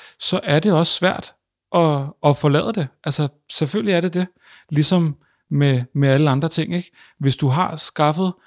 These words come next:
alle æresmærkerne ned til spejder, og du er,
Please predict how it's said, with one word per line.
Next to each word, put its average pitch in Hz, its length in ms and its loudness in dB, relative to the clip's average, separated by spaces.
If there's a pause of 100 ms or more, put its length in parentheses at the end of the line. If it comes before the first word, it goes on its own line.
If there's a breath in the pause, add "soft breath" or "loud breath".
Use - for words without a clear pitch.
(260 soft breath)
alle 147 360 2
æresmærkerne 143 680 2
ned 147 120 4
til 156 140 -2
spejder, 143 400 2 (420 soft breath)
og 139 180 2
du 139 120 2
er, 147 220 4